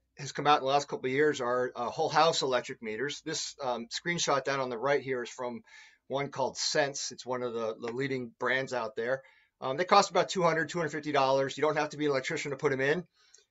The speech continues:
Um, you do have to have some, some comfortableness around electricity 'cause you do have to open up your electric box and do some work in there.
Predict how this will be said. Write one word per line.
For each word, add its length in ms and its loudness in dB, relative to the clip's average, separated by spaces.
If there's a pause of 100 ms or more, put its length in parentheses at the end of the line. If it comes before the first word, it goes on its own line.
Um, 320 2
you 80 -8
do 120 -4
have 140 6
to 60 -2
have 200 4
some, 260 -8 (140)
some 260 -8 (640)
comfortableness 640 0
around 220 0
electricity 520 2
'cause 180 -2
you 60 -10
do 140 -2
have 140 2
to 80 -4
open 200 -4
up 140 -2
your 80 -4
electric 340 -2
box 300 -6
and 80 -10
do 100 -14
some 160 -12
work 280 0
in 100 -2
there. 260 2